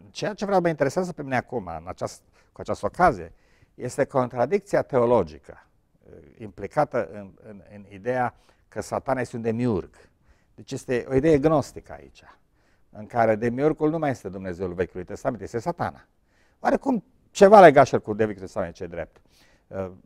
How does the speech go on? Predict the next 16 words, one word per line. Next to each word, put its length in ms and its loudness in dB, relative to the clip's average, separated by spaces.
și, 760 2
uh, 440 0
s-, 240 -18
Satana 600 0
este, 640 -4
uh, 160 -2
creator, 540 6
are 120 6
putere 260 -4
să, 160 -2
să 240 -10
creeze 600 4
o 220 0
ordine 460 8
naturală 640 4
care 420 -2